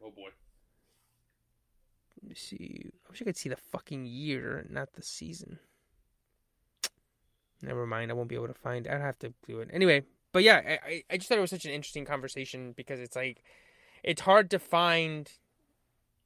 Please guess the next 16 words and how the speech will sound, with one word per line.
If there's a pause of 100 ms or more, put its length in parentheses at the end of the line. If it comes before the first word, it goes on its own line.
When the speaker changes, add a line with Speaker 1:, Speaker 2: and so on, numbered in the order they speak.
(260)
Speaker 2:
things
where
everybody,
I
feel
like,
is
that (100)
evenly
split.
Usually
it's
like,
well,
it
t-,